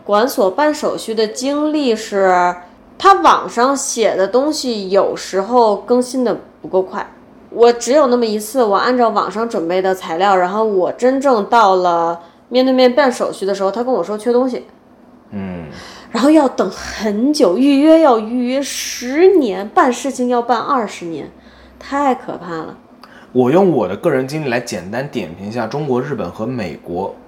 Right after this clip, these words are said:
Speaker 2: 政务手续这方面。日本它更像什么呢？工序特别的多，
Speaker 1: 嗯。
Speaker 2: 但实际上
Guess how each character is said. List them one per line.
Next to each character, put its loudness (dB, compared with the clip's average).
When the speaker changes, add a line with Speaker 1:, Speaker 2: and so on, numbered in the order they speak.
Speaker 2:
政 -4
务 -8
手 -10
续 -8
这 -6
方 -10
面。 -10
日 4
本 -2
它 -6
更 -2
像 -2
什 -12
么 -12
呢？ -6
工 0
序 -4
特 0
别 2
的 0
多， -6
Speaker 1:
嗯。 -6
Speaker 2:
但 4
实 0
际 2
上 0